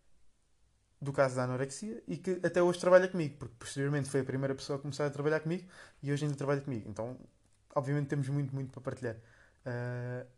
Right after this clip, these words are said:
<laughs> mas pronto, comecei a ajudá-la e, e eu comecei a perceber que eu tinha, que eu, eu sentia-me quase mais feliz quando ela atingia um objetivo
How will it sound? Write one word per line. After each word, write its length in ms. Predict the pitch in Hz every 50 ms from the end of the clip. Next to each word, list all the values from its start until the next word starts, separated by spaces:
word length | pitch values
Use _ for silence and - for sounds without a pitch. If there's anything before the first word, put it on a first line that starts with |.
| _ _ -
<laughs> 440 | 139 - - - 170 - - 135 - - - - - - - -
mas 100 | 151 143
pronto, 160 | 160 143 127
comecei 220 | 151 160 - 208
a 20 | 196
ajudá-la 280 | 175 208 226 233 233 233 - - - - - _ -
e, 560 | 185 185 185 190 196 196 196 196 190 - - -
e 60 | 185 180
eu 80 | 208
comecei 320 | 208 220 208 - - 233 220
a 20 |
perceber 400 | 226 - - - 143 151 151 147
que 80 | - 180
eu 60 | 180
tinha, 500 | 180 - - 175 156 139 135 127 127 127 - - -
que 120 | - 143
eu, 60 | 143 143 -
eu 80 | 165
sentia-me 400 | - - 185 175 180 180 151 139
quase 300 | 131 - 170 180 180 165
mais 220 | 165 165 165 160 -
feliz 560 | - - 151 143 135 117 107 101 - - -
quando 240 | - - 156 160 160
ela 180 | 180 185 180 180
atingia 340 | 175 175 160 151 135 147 143
um 60 | 139
objetivo 440 | 131 120 123 120 120 127 123 135